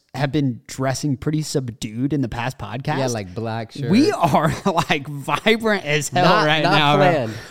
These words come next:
Speaker 1: Oh
Speaker 2: Not
Speaker 1: my
Speaker 2: planned.
Speaker 1: gosh. I know that I watched some of the footage and, like, I was wearing, like, a gray shirt and I, like, totally blended into the background. I was
Speaker 2: Yeah.
Speaker 1: just kinda, like, subdued.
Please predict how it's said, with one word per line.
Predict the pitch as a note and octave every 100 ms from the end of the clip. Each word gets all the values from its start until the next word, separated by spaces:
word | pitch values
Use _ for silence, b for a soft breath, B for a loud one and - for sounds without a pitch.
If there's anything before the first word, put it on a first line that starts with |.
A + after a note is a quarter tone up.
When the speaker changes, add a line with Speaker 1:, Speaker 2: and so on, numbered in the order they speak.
| B -
Speaker 1:
Oh | G#2+ C4
Speaker 2:
Not | C#4 E3+
Speaker 1:
my | F3+ C#3+
Speaker 2:
planned. | C#3+ D3
Speaker 1:
gosh. | D#3 F3 D3 - B B B
I | F#3
know | F#3 G3+
that | A#3+ E3+
I |
watched | E3 G3+
some | - G3+
of |
the | D3
footage | D3+ E3 C#3
and, | C#3
like, | B2+ A#2 C3+
I |
was | C#3
wearing, | D3 C#3+
like, | C3 A2
a | A2
gray | A2 B2 B2+
shirt | - C#3 C3+
and |
I, | C3
like, | B2+
totally | - D#3+ D3
blended | B2+ A#2+ C#3 C3 C3
into | C3 C3 C#3+
the |
background. | A#2+ A2+ A#2 A#2+ B2+ B2+
I |
was | B2+
Speaker 2:
Yeah. | C#3+
Speaker 1:
just | -
kinda, | C#3 C3
like, | B2
subdued. | - A#2+ B2 C3 D3+